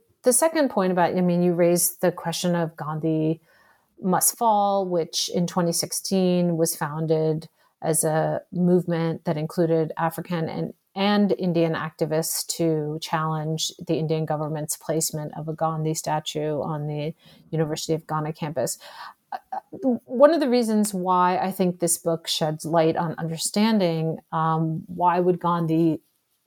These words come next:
the Gandhi statue become this, um, uh, site of that protest? One reason I believe that my history helps ex-,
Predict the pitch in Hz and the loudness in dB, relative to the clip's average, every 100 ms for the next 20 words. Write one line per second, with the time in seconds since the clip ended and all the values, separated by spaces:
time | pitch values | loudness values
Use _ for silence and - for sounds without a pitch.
0 | - - 196 190 170 175 - 165 175 156 | -8 -4 0 2 2 2 0 -2 -2 -4
1 | - 185 165 156 147 - - - 185 147 | -4 -2 -2 -2 -2 0 0 0 -2 -2
2 | 147 175 175 _ _ _ _ - - - | -4 -8 -10 _ _ _ _ -8 -8 -10
3 | - - - 180 156 131 - _ - - | -20 -16 2 4 4 0 -2 _ -10 2
4 | 277 262 - 156 143 - 165 131 - - | 2 2 0 -2 -2 0 -2 0 0 0
5 | - - - - - _ _ - 226 269 | -2 -8 -10 -18 -20 _ _ -2 2 4
6 | 247 226 208 190 185 185 175 170 170 165 | 4 2 0 0 2 2 4 4 4 0
7 | - 170 170 160 160 170 - 165 151 147 | 0 0 2 -2 0 -2 -4 -4 -4 -4
8 | 151 - 160 - - - - | -4 -2 -2 -2 -8 -4 -4